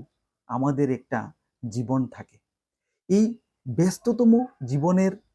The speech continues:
মধ্য থেকে আমরা যদি একটু সময় আমাদের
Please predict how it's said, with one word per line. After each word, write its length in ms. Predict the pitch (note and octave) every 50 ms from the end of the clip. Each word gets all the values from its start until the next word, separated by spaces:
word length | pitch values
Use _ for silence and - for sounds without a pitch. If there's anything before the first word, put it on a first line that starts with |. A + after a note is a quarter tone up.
| -
মধ্য 260 | C#3+ D3+ F#3+ G3 F#3+ B3 A3+
থেকে 280 | A#3 A3+ F#3 D3 B2+ A#2+ C3 C3+ - - - - -
আমরা 220 | - D3+ D#3+ F3+ G3
যদি 240 | F3+ G#3 F#3+ G3+ G#3 - - -
একটু 420 | D#3+ E3 E3 E3 _ _ _ A3+ A#3 A#3 A#3 - -
সময় 480 | - - - F3 F3+ E3+ B2+ A#2+ A2 A#2+ D3 - _ _ _ _ _ _ -
আমাদের 400 | B2 B2 B2+ B2+ B2 B2 B2 A#2+